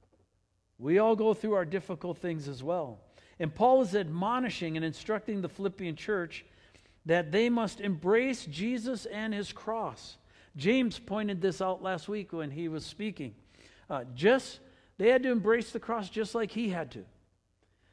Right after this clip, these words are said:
And that is a lesson for us as well. James, when he was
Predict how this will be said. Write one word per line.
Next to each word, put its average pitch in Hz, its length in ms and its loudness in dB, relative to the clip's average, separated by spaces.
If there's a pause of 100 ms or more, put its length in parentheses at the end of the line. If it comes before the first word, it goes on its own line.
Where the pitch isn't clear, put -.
(220)
And 165 320 0
that 202 280 2
is 196 180 0
a 196 40 0
lesson 196 380 -2
for 175 200 -6
us 190 200 -2
as 160 100 -6
well. 202 160 2
James, 196 340 2
when 202 140 0
he 208 140 0
was 170 260 -2